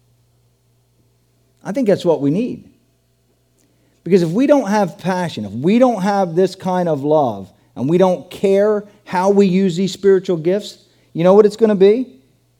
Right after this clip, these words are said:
The gifts are gonna be worthless. And you say, "Man, that's harsh."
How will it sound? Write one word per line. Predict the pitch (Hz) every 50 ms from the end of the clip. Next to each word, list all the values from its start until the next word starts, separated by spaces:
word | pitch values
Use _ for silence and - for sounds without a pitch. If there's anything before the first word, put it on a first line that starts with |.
| _ -
The | 180
gifts | 185 175 180 -
are | 156
gonna | 160 147
be | 127 135
worthless. | 131 135 170 202 214 - - - - - _ _ _ _ _ _ _ _ _ _ _ _ _ _ _ _ _
And | - -
you | 147
say, | - - - 104
"Man, | 104 165 202 180 156
that's | 175 190 185 -
harsh." | - - - 170 147 117 82 - -